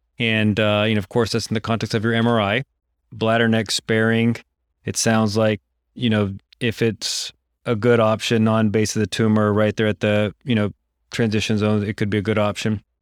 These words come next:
But what about a lymph node dissection? You know, how do you decide who's gonna get a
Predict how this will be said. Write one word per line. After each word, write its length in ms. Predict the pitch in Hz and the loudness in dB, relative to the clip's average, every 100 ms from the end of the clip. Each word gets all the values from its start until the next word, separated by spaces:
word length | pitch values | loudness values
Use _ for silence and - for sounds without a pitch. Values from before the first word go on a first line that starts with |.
| _ | _
But 100 | - | 0
what 160 | 135 214 | 2 4
about 360 | 247 214 202 - _ | 4 4 2 -2 _
a 80 | 127 | 0
lymph 380 | 110 117 120 | 2 2 2
node 140 | - 101 | 0 0
dissection? 680 | 98 - 92 92 - 87 92 _ _ | 0 -2 -4 -4 -8 -8 -10 _ _
You 120 | 120 | -4
know, 80 | 113 | 0
how 120 | 120 | 2
do 60 | 143 | 2
you 100 | 135 | 2
decide 540 | 117 - 117 110 110 | 0 0 2 2 0
who's 320 | 95 117 113 | 0 0 2
gonna 140 | 107 104 | 0 -2
get 320 | 104 107 - _ | 0 -2 -4 _
a 140 | 110 | -6